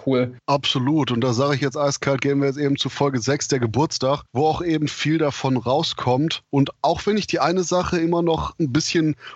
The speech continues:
Speaker 2: holprig fand, wo Hopper hier Alexei Schrägstrich Smirnov mehr oder weniger rauswirft und sagt, "Moment, Moment, der kommt wieder." Wo ich denk so, "Oh,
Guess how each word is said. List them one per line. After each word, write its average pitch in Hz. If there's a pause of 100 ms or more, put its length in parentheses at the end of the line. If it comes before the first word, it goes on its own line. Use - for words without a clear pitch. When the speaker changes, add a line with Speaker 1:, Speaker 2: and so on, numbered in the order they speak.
Speaker 2:
holprig 147
fand, 151
wo 123
Hopper 147
hier 139
Alexei 143
Schrägstrich 135
Smirnov 143
mehr 139
oder 131
weniger 131
rauswirft 143
und 135
sagt, 135
"Moment, 127
Moment, 127
der 117
kommt 113
wieder." 147 (120)
Wo 139
ich 135
denk 151
so, 139 (100)
"Oh, 226